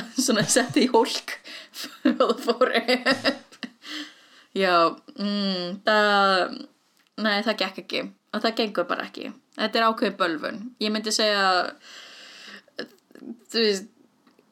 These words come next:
ég veit ekki hvort er verra, þú veist, að ég sé alltaf byrja á túr rétt fyrir einhverju mikilvægu eða við getum bara ekki pluggað neinu í þessu hlaðvarpi.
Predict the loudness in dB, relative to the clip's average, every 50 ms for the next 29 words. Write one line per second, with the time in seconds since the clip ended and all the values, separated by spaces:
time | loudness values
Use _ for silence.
0 | _ _ _ _ _ 0 2 4 4 4 4 2 2 0 0 0 2 2 2 2
1 | 2 2 2 2 2 2 2 0 -2 -6 -6 -6 -4 0 4 4 6 6 4 2
2 | 2 2 2 4 2 2 2 2 0 0 0 -2 -2 0 2 2 2 4 2 2
3 | 2 0 0 -2 0 0 2 2 2 2 2 2 0 0 -2 -4 -2 0 2 2
4 | 0 0 -2 -2 0 0 0 0 0 -2 0 2 2 2 4 4 2 2 2 2
5 | 2 4 4 2 2 0 -2 -2 0 0 0 0 -2 -2 -2 0 0 0 0 -2
6 | -2 -2 -2 -2 -2 0 -2 -2 0 0 0 0 0 -2 -2 -2 -4 -2 -2 -2
7 | 0 -2 -2 -6 -6 -8 -10 -10